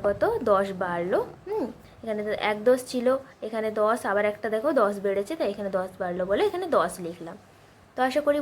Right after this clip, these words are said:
বুঝতে পারলে যে এক, একটা সংখ্যা বাড়া মানে দশকের ঘরে,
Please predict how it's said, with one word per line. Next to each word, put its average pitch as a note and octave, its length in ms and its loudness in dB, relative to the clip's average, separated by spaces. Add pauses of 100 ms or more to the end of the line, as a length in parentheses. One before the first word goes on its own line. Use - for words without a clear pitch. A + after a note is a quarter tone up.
বুঝতে C#4+ 300 -2
পারলে C#4+ 260 2 (460)
যে - 80 0 (180)
এক, C#4 80 -8 (280)
একটা - 220 -4 (120)
সংখ্যা C4+ 400 2
বাড়া A#3+ 160 6 (100)
মানে A3+ 140 2 (100)
দশকের G#3+ 500 0
ঘরে, G#3+ 220 4